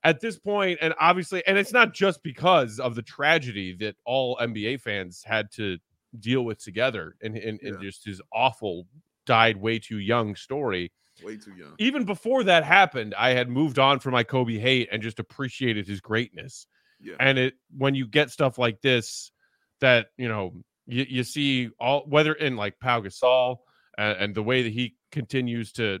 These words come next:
Speaker 1: to speak about Kobe, spoke about Kobe when he was inducted into the Hall of Fame just a
Speaker 2: Mm-hmm.
Speaker 1: couple weekends ago. Like, Kobe is still everywhere in, in the N B A vernacular and,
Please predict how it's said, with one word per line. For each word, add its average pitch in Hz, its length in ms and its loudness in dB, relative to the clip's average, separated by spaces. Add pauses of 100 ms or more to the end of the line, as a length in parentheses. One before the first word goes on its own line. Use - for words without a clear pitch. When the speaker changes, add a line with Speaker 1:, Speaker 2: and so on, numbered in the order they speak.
Speaker 1:
to 113 80 -14
speak 127 340 -8
about 120 240 -2
Kobe, 117 420 -4
spoke 123 320 -8
about 113 200 -4
Kobe 117 300 -6
when 104 140 -6
he 110 100 -4
was 113 120 -4
inducted 104 420 -6
into 98 140 -8
the 92 120 -8
Hall 113 260 -4
of 101 100 -8
Fame 120 460 0
just - 260 -10
a 110 40 -10
Speaker 2:
Mm-hmm. - 40 -20
Speaker 1:
couple 110 240 -4
weekends 117 380 -2
ago. 117 340 0
Like, 101 260 -2 (800)
Kobe 214 340 0
is 180 120 0
still 165 280 0
everywhere 101 640 -4 (300)
in, 127 340 2
in 127 140 2
the 120 140 2
N 120 100 2
B 117 160 0
A 117 40 0
vernacular 107 720 0 (400)
and, 117 260 -2